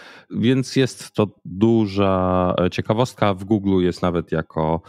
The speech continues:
natywny driver sieciowy. Więc całość jest ciekawa, czy taka tutaj, w sensie, czy ten kawałek powinien się pojawić w technola-, e, Technology Radarze. Mam takie przemyślenie, że te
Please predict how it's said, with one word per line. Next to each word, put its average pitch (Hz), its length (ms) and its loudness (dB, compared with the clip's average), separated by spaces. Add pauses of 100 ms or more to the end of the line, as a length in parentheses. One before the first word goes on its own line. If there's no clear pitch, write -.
(260)
natywny 78 800 0
driver 78 380 0
sieciowy. - 420 -4 (640)
Więc 113 480 -2
całość 151 420 0
jest - 180 -8
ciekawa, 156 500 0
czy - 160 -8 (520)
taka 117 260 0
tutaj, 113 560 2 (220)
w - 40 -16
sensie, 110 300 0
czy - 220 -4 (440)
ten 127 220 0
kawałek 107 440 0
powinien 104 320 0
się 98 120 -2
pojawić 101 360 0
w - 80 -18
technola-, 95 500 -2 (260)
e, 90 40 -2
Technology 95 460 0
Radarze. 98 440 0 (760)
Mam 127 180 2
takie - 220 -4
przemyślenie, 107 680 0
że 95 120 -2
te 104 100 0